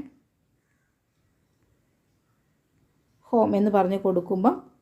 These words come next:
അതുമായിട്ട് റിലേറ്റഡ് ആയിട്ടുള്ള കുറേ ഇത് വരും നമുക്ക്. ഇതുണ്ടോ,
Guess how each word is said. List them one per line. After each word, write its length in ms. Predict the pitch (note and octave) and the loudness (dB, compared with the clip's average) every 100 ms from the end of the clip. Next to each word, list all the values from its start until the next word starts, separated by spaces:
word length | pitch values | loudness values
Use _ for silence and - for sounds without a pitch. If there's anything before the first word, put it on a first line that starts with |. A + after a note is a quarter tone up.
| _ _ A3 | _ _ 0
അതുമായിട്ട് 420 | A3 A#3+ A#3 A3+ | 4 6 4 4
റിലേറ്റഡ് 520 | G#3 F#3+ F#3+ F#3+ G3+ | 2 4 2 2 2
ആയിട്ടുള്ള 260 | G3 G3 G#3 | 4 2 0
കുറേ 360 | G3 G3 G#3 | 2 4 4
ഇത് 160 | G#3 F3+ | 4 2
വരും 300 | F3+ F3 F3+ | 2 2 0
നമുക്ക്. 320 | F3 E3+ F3 - _ _ _ _ _ _ _ _ _ - | -6 -6 -6 -10 _ _ _ _ _ _ _ _ _ -8
ഇതുണ്ടോ, 260 | G3+ F#3 | -4 -4